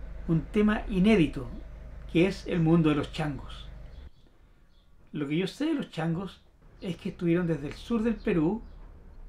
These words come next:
hasta Cahuil, aquí en la zona central. Y que por lo menos en el norte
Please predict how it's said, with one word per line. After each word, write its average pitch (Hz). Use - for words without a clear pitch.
hasta 180
Cahuil, 202
aquí 175
en 165
la 156
zona 156
central. 120
Y 285
que 165
por 156
lo 143
menos 160
en 139
el 135
norte 226